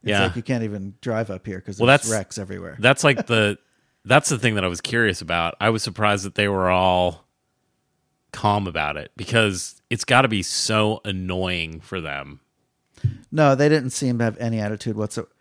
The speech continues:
Speaker 1: whatsoever. They, they're, they were just kinda having fun.
Speaker 2: Hmm.
Speaker 1: With it.
Speaker 2: Fascinating.
Speaker 1: You know, something to do.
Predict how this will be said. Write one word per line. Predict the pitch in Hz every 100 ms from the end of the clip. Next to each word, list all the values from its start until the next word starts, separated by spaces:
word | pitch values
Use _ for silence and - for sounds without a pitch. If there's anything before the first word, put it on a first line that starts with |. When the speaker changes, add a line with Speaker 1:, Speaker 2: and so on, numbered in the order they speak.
| -
Speaker 1:
whatsoever. | 143 123 127 120 113 117
They, | 120 120 127 _ 139
they're, | 135 131 127 123 _ _
they | 135
were | 127
just | 127 -
kinda | 117
having | 110 107
fun. | - 113 110 101 _ _ 123
Speaker 2:
Hmm. | 113 85 _ _ _ _ _ 123
Speaker 1:
With | 98
it. | 110
Speaker 2:
Fascinating. | 92 80 78 95
Speaker 1:
You | 110
know, | 107
something | - 143 127 117
to |
do. | 110